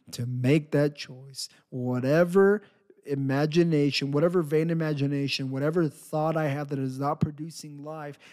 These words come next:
I have the ability to say, "You know what? Go to hell. That is a lie. That is not true.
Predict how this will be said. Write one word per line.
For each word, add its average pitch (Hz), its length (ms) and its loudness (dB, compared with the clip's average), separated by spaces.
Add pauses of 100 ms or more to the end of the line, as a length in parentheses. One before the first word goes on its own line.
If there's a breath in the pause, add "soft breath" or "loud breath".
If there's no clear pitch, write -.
(140)
I 165 240 4
have 156 400 0
the 143 140 2
ability 143 400 2
to 135 140 -14
say, 139 280 -4
"You 151 160 -2
know 254 80 -2
what? 185 480 0
Go 139 240 4
to 131 100 -2
hell. 117 360 -10 (420 loud breath)
That 151 260 4
is 185 160 6
a 156 80 2
lie. 123 540 -4 (260 loud breath)
That 143 260 4
is 185 200 4
not 135 240 -2
true. 123 360 -4